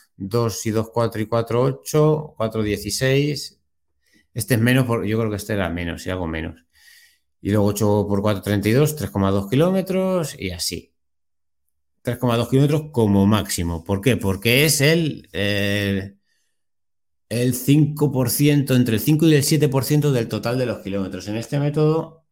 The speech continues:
se trabaja para poder conseguir lo del ochenta veinte. Voy a poner en pantalla grande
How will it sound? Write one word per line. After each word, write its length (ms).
se 260
trabaja 760
para 300
poder 260
conseguir 440
lo 100
del 120
ochenta 480
veinte. 640
Voy 100
a 120
poner 180
en 120
pantalla 440
grande 680